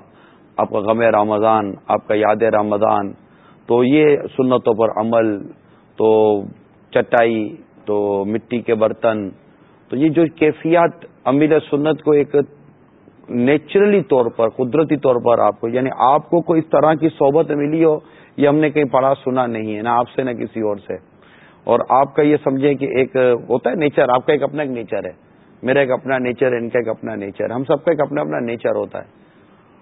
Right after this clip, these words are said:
تو ان کا ایک اپنا یہ نیچر ہم کہہ سکتے ہیں کہ مطلب کہ یہ ایک ان کو by birth اگر ہم کہیں کہ ان کا نیچر ہے کہ وہ ایک خوف خدا کی کیفیت، کہ بچپن میں شاید ان کی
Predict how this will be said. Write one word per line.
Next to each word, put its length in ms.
تو 140
ان 180
کا 120
ایک 140
اپنا 260
یہ 140
نیچر 440
ہم 180
کہہ 240
سکتے 300
ہیں 60
کہ 120
مطلب 420
کہ 60
یہ 380
ایک 180
ان 160
کو 100
by 80
birth 280
اگر 240
ہم 120
کہیں 340
کہ 140
ان 100
کا 80
نیچر 400
ہے 100
کہ 100
وہ 120
ایک 100
خوف 200
خدا 240
کی 120
کیفیت، 440
کہ 80
بچپن 460
میں 120
شاید 180
ان 120
کی 80